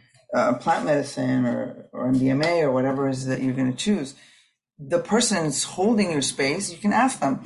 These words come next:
"Are you in therapy? What kind of work have you done? What kind of practices do you do?" And I'm sure you'll probably know the person, um, and you'll choose them because of their vibe. But sometimes people just are showing up to these ceremonies without even knowing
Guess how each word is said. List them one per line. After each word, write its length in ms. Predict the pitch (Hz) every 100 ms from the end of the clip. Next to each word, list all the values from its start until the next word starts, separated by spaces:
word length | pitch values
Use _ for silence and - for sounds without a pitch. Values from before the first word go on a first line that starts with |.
| - -
"Are 60 | 143
you 260 | 139 180 226
in 120 | 233
therapy? 360 | 226 226 262
What 160 | 233 202
kind 140 | 208
of 60 | 202
work 220 | 214 240
have 140 | - 151
you 100 | 147
done? 340 | 127 123 123 - -
What 100 | 160
kind 140 | 196
of 80 | -
practices 480 | 190 196 196 156 -
do 120 | 127
you 120 | 127
do?" 340 | 123 127 131 - - _ _ -
And 400 | 240 254 - - - -
I'm 140 | 269
sure 240 | 240 359 330
you'll 160 | 151
probably 320 | - 180 160
know 200 | 143 147
the 100 | 131
person, 600 | 113 175 175 - 135 131 - - - - -
um, 520 | 131 131 131 127 - - - -
and 120 | 143
you'll 140 | 139 135
choose 300 | - 156 143
them 120 | 135
because 300 | 131 135 127
of 160 | 123
their 120 | 123 123
vibe. 420 | 147 123 131 127 -
But 300 | 151 135 - - -
sometimes 540 | - 208 247 180 151
people 280 | - - 170
just 360 | 151 - -
are 100 | 156
showing 400 | 135 - 170 165
up 200 | 165 202
to 80 | -
these 200 | 139 127
ceremonies 400 | 160 190 160 139
without 280 | 139 139 151
even 240 | 147 139
knowing 500 | 135 165 170 131 135